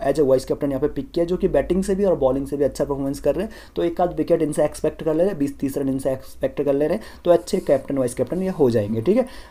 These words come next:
अभी के लिए टीम प्रो-, यहाँ पे देख सकते हो कॉम्बिनेशन जो हमारा बन गया है वो कुछ इस तरीके से बन गया है। आज का गिव अवे का क्वेश्चन आप लोग के लिए जो है वो रखा है फ्रेंड्स हम लोगों ने डैन ब्रावो के ऊपर, ठीक है। आपको फ्रेंड्स कमेंट सेक्शन में लिखना है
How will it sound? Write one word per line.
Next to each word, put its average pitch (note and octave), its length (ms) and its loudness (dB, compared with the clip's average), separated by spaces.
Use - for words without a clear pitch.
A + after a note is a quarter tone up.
अभी A3 180 4
के C4 80 2
लिए C4 100 6
टीम A3+ 220 4
प्रो-, G3 180 4
यहाँ F3 200 4
पे G3+ 80 2
देख F#3 160 4
सकते G3+ 140 2
हो G3+ 60 -10
कॉम्बिनेशन E3+ 440 2
जो F3 100 0
हमारा C#3+ 300 0
बन C3+ 200 -2
गया D3 120 2
है D#3+ 60 4
वो D#3 60 -2
कुछ D3+ 180 -4
इस - 140 -10
तरीके C#3+ 240 0
से D3+ 120 0
बन C3+ 180 0
गया D#3+ 160 0
है। F3 140 -10
आज E3+ 160 2
का A#3+ 120 4
गिव F3 160 0
अवे G3+ 100 6
का G#3 100 4
क्वेश्चन E3+ 340 2
आप D3 140 2
लोग D3+ 140 2
के E3+ 60 -2
लिए D#3 100 2
जो D3+ 140 2
है E3 160 0
वो A3 100 8
रखा G#3+ 200 2
है F3 80 4
फ्रेंड्स G3 200 -4
हम D#3+ 100 -2
लोगों D3+ 180 2
ने G#3 120 2
डैन D3 260 2
ब्रावो A#2+ 260 6
के B2+ 100 -4
ऊपर, B2 200 -2
ठीक F#3 140 -6
है। F#3+ 80 -2
आपको D#3 260 0
फ्रेंड्स F#3 300 -4
कमेंट C#3+ 340 -2
सेक्शन - 200 -2
में D3+ 160 0
लिखना C#3+ 260 -2
है A3 100 -2